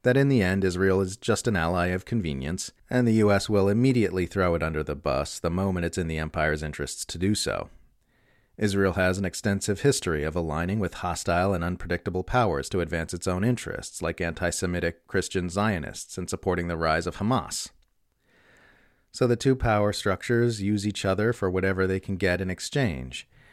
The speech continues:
and because of the way Israel was set up from the beginning, their interests are aligned far more often than not. Remember, everyone, before you criticize an ongoing genocidal massacre that's been supported by your own country,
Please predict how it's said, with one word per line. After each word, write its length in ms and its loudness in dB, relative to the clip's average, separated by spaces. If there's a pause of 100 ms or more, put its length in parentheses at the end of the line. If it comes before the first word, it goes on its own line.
(240)
and 140 2
because 240 0
of 140 -2
the 80 -2
way 260 2
Israel 340 2
was 140 -4
set 180 0
up 160 0
from 160 -4
the 80 -4
beginning, 440 0
their 160 0
interests 420 -4
are 100 2
aligned 540 0
far 240 -2
more 240 -2
often 300 -2
than 180 -4
not. 300 -2 (2500)
Remember, 380 6
everyone, 540 0
before 280 6
you 120 6
criticize 560 4
an 100 0
ongoing 560 4
genocidal 580 2
massacre 640 0
that's 200 -2
been 160 -2
supported 640 2
by 140 2
your 180 2
own 180 0
country, 540 0